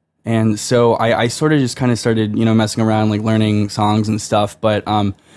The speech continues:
I didn't really get into, like, the composition side of things, I guess, until, um,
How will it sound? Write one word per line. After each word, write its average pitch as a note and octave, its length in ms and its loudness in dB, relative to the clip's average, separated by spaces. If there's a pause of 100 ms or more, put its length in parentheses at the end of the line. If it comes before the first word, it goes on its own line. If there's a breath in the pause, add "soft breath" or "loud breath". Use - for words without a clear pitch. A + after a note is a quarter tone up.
(720 soft breath)
I C3+ 80 2
didn't D#3+ 220 4
really C3 180 4
get B2+ 140 4
into, B2+ 240 4
like, A#2 200 2
the A2+ 60 -2
composition A#2 680 2
side E3 300 2
of E3 100 -4
things, D#3+ 840 -2
I D3 40 2
guess, C#3+ 280 0
until, A#2 640 2
um, G#2+ 760 -2